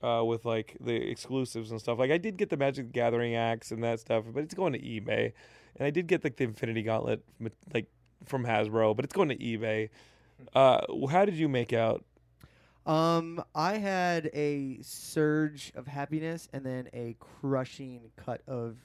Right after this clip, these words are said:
Speaker 2: depression.
Speaker 1: Please explain that to us.
Speaker 2: Um, you were able to get me the My Little Pony Maniac exclusive from Hasbro,
Speaker 1: Mm-hmm.
Speaker 2: and I greatly thank you for that.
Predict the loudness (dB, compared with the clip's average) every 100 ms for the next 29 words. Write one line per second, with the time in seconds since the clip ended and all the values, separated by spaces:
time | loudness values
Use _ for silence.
0 | -12 -12 -8 -8 -8 -18 -20 -6 -2 0
1 | -2 -4 -4 -4 -8 -6 -2 0 2 0
2 | -4 -10 -6 -2 0 2 0 -2 -2 -2
3 | -2 -6 -8 -8 -4 -4 -4 -8 -12 -8
4 | -6 -4 -6 -8 -8 -8 -10 -8 -8 -6
5 | -8 -8 -8 -12 -20 -18 -14 -8 -8 -8
6 | -14 -14 -12 -12 -10 -8 -6 -6 -6 -4
7 | -2 -4 -6 -10 -14 -16 -14 -14 -12 -18
8 | _ _ -20 -18 -16 -14 -8 -8